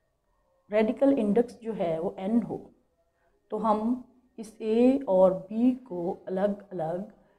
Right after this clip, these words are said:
radical sign with index n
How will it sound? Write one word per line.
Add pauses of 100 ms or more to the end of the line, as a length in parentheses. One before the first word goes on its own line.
(180)
radical
sign (380)
with (180)
index (360)
n